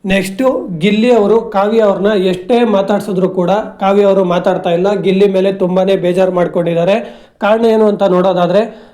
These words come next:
ನೆನ್ನೆ ರಾತ್ರಿ ಗಿಲ್ಲಿ ಅವರು ಕಾವ್ಯ ಅವ್ರನ್ನ "ಗುಡ್ ನೈಟ್ ಹೇಳು ಕಾವು, ಗುಡ್ ನೈಟ್ ಹೇಳು ಕಾವು" ಅಂತ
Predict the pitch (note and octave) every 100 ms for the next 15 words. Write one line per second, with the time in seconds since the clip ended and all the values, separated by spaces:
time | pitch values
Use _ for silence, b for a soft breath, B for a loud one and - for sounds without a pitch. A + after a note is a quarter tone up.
0 | - G3 G#3 B3 A#3 G3 - G#3+ A3 E3+
1 | G3 G#3 A3+ F#3 G#3 G#3+ G3 F#3+ G3+ F#3+
2 | F3+ F#3+ G#3+ F#3 F#3 G#3 G#3+ G#3+ G3+ G3+
3 | G3+ F#3+ F#3+ F#3+ F#3+ E3+ G#3 G3+ F#3+ F#3+
4 | F#3 F3+ F3 E3+ D#3+